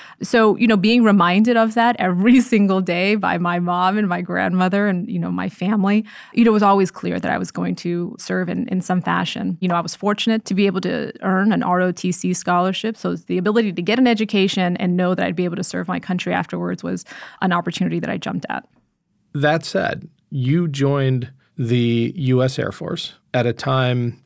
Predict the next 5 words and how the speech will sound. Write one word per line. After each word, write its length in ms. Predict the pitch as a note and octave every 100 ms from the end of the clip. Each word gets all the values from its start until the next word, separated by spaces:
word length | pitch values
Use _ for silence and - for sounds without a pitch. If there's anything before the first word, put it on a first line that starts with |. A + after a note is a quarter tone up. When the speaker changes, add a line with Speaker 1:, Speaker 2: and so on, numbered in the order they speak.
| -
Speaker 2:
in 220 | C#3 A#2+
which 520 | A#2+ A#2+ - - - _ -
you 320 | - C3+ B2+ B2+
were 520 | B2+ B2 B2+ B2 - _ _ -
prevented 720 | - A#2+ D#3 F3 A#2+ C#3